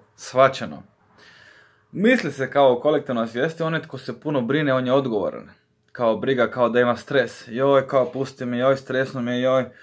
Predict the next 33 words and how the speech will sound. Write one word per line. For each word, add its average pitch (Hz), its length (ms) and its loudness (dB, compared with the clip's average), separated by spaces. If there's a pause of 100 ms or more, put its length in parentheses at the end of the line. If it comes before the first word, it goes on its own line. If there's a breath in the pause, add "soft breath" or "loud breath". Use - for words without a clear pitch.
(220 loud breath)
Kao, 135 160 4
znači, 143 400 -2
ja 139 180 0
sam 147 180 -6
odgovorna 135 520 2
osoba 123 500 2
i 113 80 2
vrijedna 117 380 2
osoba 107 320 -4 (120)
prema 110 280 -2
tome. 110 340 -4 (720 soft breath)
Ako 131 260 0
imam 147 220 2
puno 143 240 -2
brige 127 680 2 (120)
i 82 400 -8
stresa 151 540 0
i 117 100 -6
težine 127 340 -4
u 123 60 -2
životu, 123 420 -6
„Joj, 127 200 2
nije 127 160 -4
mi 120 160 -2
dobro, 123 240 2
joj, 127 140 6
gle 123 200 0
koliko 127 340 -2
obaveza, 117 440 0
joj.” 120 260 2 (1800 soft breath)
To 175 160 8
je 151 340 6 (800 loud breath)
apsurdno. 107 680 -4